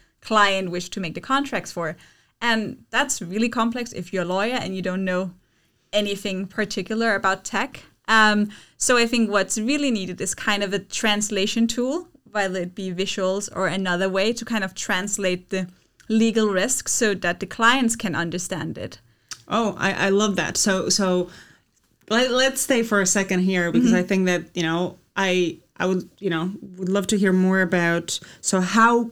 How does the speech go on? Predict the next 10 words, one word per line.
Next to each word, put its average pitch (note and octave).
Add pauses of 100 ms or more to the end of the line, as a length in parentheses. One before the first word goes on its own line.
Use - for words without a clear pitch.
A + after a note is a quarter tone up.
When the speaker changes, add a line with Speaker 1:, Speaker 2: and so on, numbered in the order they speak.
(140)
Speaker 2:
could F#3+
you F3 (460)
visualize G#3
and F3+
transfer G#3
the F3
legal G3+
risk F3
into F3
something G#3